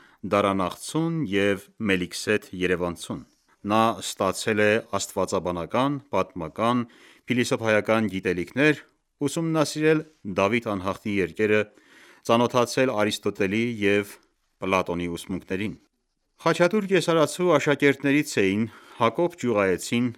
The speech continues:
Ոսկան Երևանցին, Հովհաննես Ջուղայեցին և ուրիշներ։ Կեսարացին կրոնական տրամաբանական ճարտասանական գործերի հեղինակ է։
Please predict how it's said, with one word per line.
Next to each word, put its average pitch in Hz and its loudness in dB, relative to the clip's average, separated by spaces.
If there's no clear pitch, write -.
Ոսկան 117 0
Երևանցին, 101 0
Հովհաննես 113 2
Ջուղայեցին 98 0
և 123 0
ուրիշներ։ 127 -6
Կեսարացին 107 0
կրոնական 160 0
տրամաբանական 123 0
ճարտասանական 104 -2
գործերի 82 -4
հեղինակ 98 -6
է։ 71 -12